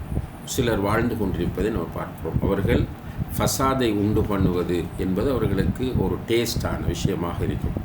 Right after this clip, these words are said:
கணவன் மனைவிக்கிடையில் சீர்கேட்டை உண்டு பண்ணுவது, அதே போன்று உடன்பிறப்புகளுக்கிடையில் சீர்கேட்டை உண்டு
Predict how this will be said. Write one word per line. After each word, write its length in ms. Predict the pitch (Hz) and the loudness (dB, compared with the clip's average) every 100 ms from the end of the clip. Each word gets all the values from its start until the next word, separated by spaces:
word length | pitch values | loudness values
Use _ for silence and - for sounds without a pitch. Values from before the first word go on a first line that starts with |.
| - - - - - | -4 0 0 0 0
கணவன் 420 | 101 101 101 90 | 2 4 4 4
மனைவிக்கிடையில் 760 | 90 90 85 82 82 82 85 - | 2 2 0 -2 -2 0 0 -2
சீர்கேட்டை 580 | - 92 80 80 73 80 | -4 -2 -2 -2 -4 -6
உண்டு 240 | 73 - - | -6 -6 -4
பண்ணுவது, 440 | - - - - - - - - - - - - - | -4 -4 -4 -4 -4 -6 -4 -4 -4 -4 -4 -2 0
அதே 200 | 107 127 | 4 4
போன்று 640 | 117 117 110 107 110 113 113 117 117 | 4 2 2 4 4 2 2 2 4
உடன்பிறப்புகளுக்கிடையில் 1200 | 131 127 - 123 - 107 101 98 95 92 92 92 | 4 4 2 0 2 2 2 2 2 2 2 0
சீர்கேட்டை 640 | - 95 92 90 82 82 | -2 0 2 0 0 -2
உண்டு 200 | 78 78 | -2 0